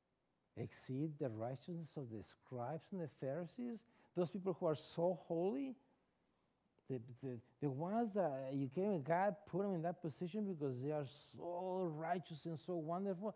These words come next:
I have to exceed that righteousness? Jesus says, "Yes." And they say, "It's impossible." Jesus say, "No." Because he, uh, because Jesus is, uh,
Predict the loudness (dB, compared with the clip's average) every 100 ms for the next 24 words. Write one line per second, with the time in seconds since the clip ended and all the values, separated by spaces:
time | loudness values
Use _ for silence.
0 | -8 -8 0 0 4 6 6 4 -12 -10
1 | 0 2 2 2 0 2 0 0 -6 -4
2 | -4 -4 -8 _ _ _ _ _ _ _
3 | _ _ _ _ _ _ _ _ -10 -8
4 | -6 -6 -2 0 2 0 -6 -14 -20 -20
5 | _ _ _ _ _ _ _ _ _ 0
6 | 2 2 0 0 0 2 -2 0 0 0
7 | 0 -2 0 0 -2 -12 _ _ _ _
8 | _ _ _ _ _ _ _ _ -8 -6
9 | -4 -4 -2 0 -2 -2 -8 _ _ _
10 | _ _ _ _ _ _ _ _ _ _
11 | _ _ _ _ -2 2 4 4 4 6
12 | 6 2 0 2 4 4 4 4 4 2
13 | 0 -4 -6